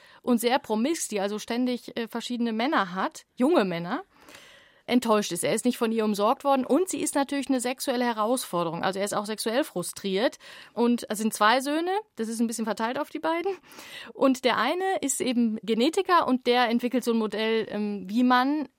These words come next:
Fortpflanzung organisieren könnte ohne Sex. Fortpflanzung und Sex zu trennen. Daran sieht man aber auch wieder, würde ich sagen, dass diese toxische Mütterlichkeit und die toxische Männlichkeit, die ja Entsprechung sind, wie wir gesagt haben, auch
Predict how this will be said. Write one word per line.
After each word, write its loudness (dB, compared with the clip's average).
Fortpflanzung 0
organisieren 0
könnte -2
ohne 2
Sex. -14
Fortpflanzung -2
und -4
Sex -8
zu -6
trennen. -8
Daran 2
sieht -2
man 0
aber 2
auch 0
wieder, 0
würde -4
ich -6
sagen, -4
dass -2
diese 0
toxische -4
Mütterlichkeit -2
und 2
die -4
toxische -6
Männlichkeit, -4
die -8
ja -4
Entsprechung -4
sind, -4
wie -8
wir -4
gesagt -8
haben, -2
auch 6